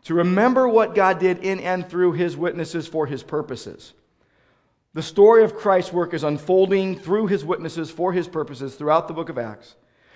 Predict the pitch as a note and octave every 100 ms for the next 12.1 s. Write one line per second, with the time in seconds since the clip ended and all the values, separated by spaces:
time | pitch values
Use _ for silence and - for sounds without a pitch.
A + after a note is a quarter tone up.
0 | _ C#3 D3 C#3 C3 - G3 G3 F#3 -
1 | C#3+ C#3+ C#3+ C3+ C#3 C#3 C3+ C3+ C3 _
2 | _ _ _ C3+ C#3 C#3 C3 A#2+ C#3 C3+
3 | D3 C#3+ B2+ D3 E3 E3 D#3+ D#3+ C3 B2+
4 | C3 C#3 C#3 C3 B2 B2+ - B2 B2 B2
5 | A#2+ A2+ A#2 A2 A2+ - - - _ _
6 | _ _ _ _ _ _ _ _ _ _
7 | _ - D3+ - F#3+ F3+ - A3+ G#3 E3
8 | A3 B3 - - _ _ _ _ D3 E3+
9 | F#3+ F3+ F3 F#3+ G#3+ F3+ D#3 C#3 A#2+ G#2
10 | F#2 - _ _ B2+ - G#3 G#3+ G#3+ G#3+
11 | G#3 G3+ - D#3 D#3 C3 F3 F3+ B2+ -
12 | -